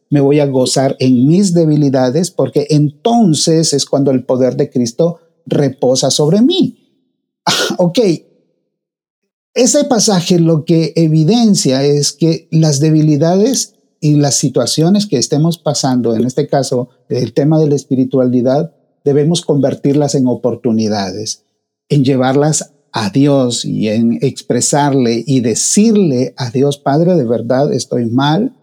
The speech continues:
te necesito", y abrir el corazón con Él, primero que nada, primero que nada.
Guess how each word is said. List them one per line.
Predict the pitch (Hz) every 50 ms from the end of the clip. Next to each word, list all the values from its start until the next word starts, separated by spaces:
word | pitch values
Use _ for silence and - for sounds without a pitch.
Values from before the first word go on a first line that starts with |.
| _ _ -
te | - 117
necesito", | 117 113 104 - - 113 - - 165 156 139 - 170 190 202 - _ _ _ _ _ -
y | 151 156
abrir | 156 160 190 247 277
el | 262 202 160
corazón | - 151 131 135 127 - 143 143 160 170
con | - 151 143 143
Él, | 139 147 160 185 208 208 208 -
primero | 247 254 262 269 262 247 208
que | - 135 117
nada, | 120 107 101 101 95 98 - - _ _ _ _ _ _ _ _ -
primero | - 175 175 165 160 170 175 185 185 175 -
que | - 139
nada. | 127 131 127 117 110 107 101 101 104